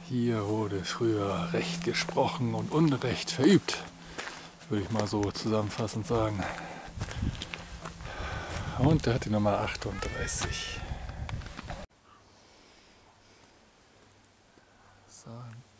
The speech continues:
Tagebauwerk und da oben ist der Galgenberg. Oh, hier komme ich zufällig an dem Schausägewerk Familie Erd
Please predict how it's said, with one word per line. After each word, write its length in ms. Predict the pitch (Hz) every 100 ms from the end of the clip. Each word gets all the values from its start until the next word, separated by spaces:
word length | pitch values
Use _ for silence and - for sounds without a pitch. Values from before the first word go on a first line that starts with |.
| - -
Tagebauwerk 1120 | - 117 117 135 127 135 147 139 120 147 -
und 180 | 120 110 -
da 260 | 131 170 175 190
oben 520 | 185 160 101 190 214 143
ist 180 | -
der 220 | 139 160 156
Galgenberg. 920 | 98 113 135 107 92 - - - - - - - - - - - - - - - - - - - - - - _ - - - - - - - - - - - - - - - - - - - 208
Oh, 140 | 196
hier 120 | 123 110
komme 200 | 151 135
ich 120 | -
zufällig 520 | - 220 - 131 151
an 80 | 143
dem 100 | 135
Schausägewerk 1080 | 123 - 214 240 123 113 110 104 113 101 107 - - - - - - - - - - - - - - - - - -
Familie 460 | 131 135 139 139 156 -
Erd 400 | 175 110 - -